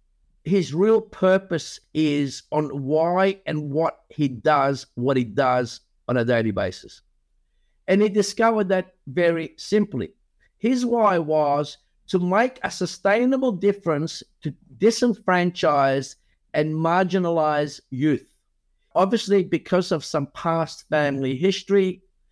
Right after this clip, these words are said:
uh, that was something that really, uh, touched his heart. And he thought, "Well,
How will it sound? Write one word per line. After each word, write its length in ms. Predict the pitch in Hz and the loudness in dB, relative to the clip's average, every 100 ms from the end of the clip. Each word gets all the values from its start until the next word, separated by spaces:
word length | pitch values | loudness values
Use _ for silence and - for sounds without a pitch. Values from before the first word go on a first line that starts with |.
| _ _ - | _ _ 0
uh, 160 | 120 | 0
that 240 | 131 185 196 | 2 0 0
was 100 | 175 | -4
something 440 | - 185 170 147 | 0 0 0 -2
that 160 | 139 120 | -2 0
really, 360 | 156 170 151 - - | -2 0 -2 -6 -8
uh, 240 | 113 107 - - | -6 -4 -8 -8
touched 540 | - 160 - - - - - | -4 -2 -4 -14 -18 -14 -6
his 160 | 123 | -6
heart. 540 | - 185 190 180 185 - _ _ _ _ - | -2 2 2 2 -4 -18 _ _ _ _ -6
And 100 | 160 | 0
he 120 | 190 240 | 0 0
thought, 480 | - 220 185 170 - | 0 2 2 0 -2
"Well, 480 | 170 180 175 - | 0 2 0 -4